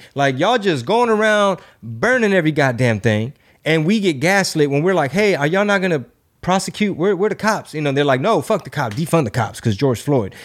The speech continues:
And then they're like, uh, uh, uh, you know, started getting all identity politics with everything. And I started to wake up and be like, "Wait a minute, The View? That ain't a real,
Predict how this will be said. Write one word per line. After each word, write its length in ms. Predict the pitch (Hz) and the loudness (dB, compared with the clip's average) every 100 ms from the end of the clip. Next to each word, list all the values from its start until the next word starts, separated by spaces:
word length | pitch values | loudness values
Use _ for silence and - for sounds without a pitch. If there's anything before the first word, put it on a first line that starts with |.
| - - | -20 -8
And 180 | 139 151 | -2 0
then 120 | 170 | 2
they're 120 | 156 | 2
like, 360 | 143 135 120 - - - | 2 2 0 -4 -20 -10
uh, 60 | 143 | -6
uh, 20 | 127 139 127 135 120 | -2 -2 -2 0 -2
uh, 40 | 98 - _ | -4 -12 _
you 160 | - 151 | -4 0
know, 220 | 151 131 | 2 2
started 380 | 120 - 156 143 | 2 0 2 2
getting 180 | 151 139 | 0 2
all 160 | 139 | 2
identity 440 | 123 113 139 123 113 | 2 0 0 0 -2
politics 560 | - 151 127 120 104 - - | -2 -2 -2 -6 -8 -12 -8
with 200 | 113 120 | -2 0
everything. 580 | 156 127 107 98 104 127 _ _ | 2 0 -4 -6 -8 -12 _ _
And 140 | 120 127 | -4 -2
I 60 | |
started 340 | 135 143 123 110 | 2 2 2 0
to 160 | 104 - | -6 -8
wake 340 | 117 131 120 | -2 0 2
up 160 | 147 113 | 2 0
and 100 | 110 | 0
be 80 | 123 | 0
like, 300 | 113 98 - _ _ _ - | 0 -2 -10 _ _ _ -2
"Wait 140 | 202 | 0
a 40 | 175 | 2
minute, 180 | 147 117 | 2 0
The 80 | |
View? 360 | 110 185 254 240 - | -2 0 0 -2 -2
That 200 | 180 247 | 2 4
ain't 180 | 196 | 4
a 260 | 151 - 143 | 2 0 -2
real, 480 | 135 143 123 101 | 2 4 4 2